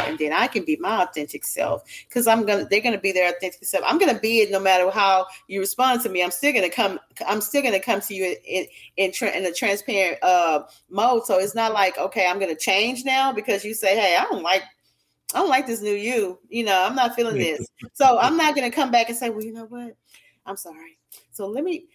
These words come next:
Speaker 1: you know, I'm, I'm gonna say, "Okay, well, th-, go back and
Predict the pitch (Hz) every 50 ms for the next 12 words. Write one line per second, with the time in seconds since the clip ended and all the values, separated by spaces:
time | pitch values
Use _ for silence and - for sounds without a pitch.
0 | _ - 262 277 240 233 254 240 - - 240 277 285 262 262 262 240 247 262 262
1 | 330 285 277 277 254 262 254 254 254 247 - - - 202 196 208 - - - -
2 | _ _ - 202 240 - 359 349 370 370 - 302 269 262 233 269